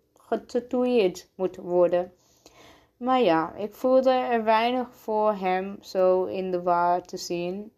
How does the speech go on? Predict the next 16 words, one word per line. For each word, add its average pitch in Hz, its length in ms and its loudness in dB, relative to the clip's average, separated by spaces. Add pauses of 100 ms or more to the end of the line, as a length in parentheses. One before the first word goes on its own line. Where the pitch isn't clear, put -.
(200)
Nog 202 260 -6
steeds 180 460 -4
eigenlijk. 165 540 -8 (1600)
Mevrouw 254 340 6
Murphy 262 500 2
richt 240 340 0
zich 226 280 -4
op, 208 240 -4 (260)
mm, 196 360 -8
eh, 175 600 2
zich 175 280 0
nu 220 400 -2
tot 220 240 -2
mij. 160 460 -6 (680)
"Dag, 254 420 4
schat." 185 600 0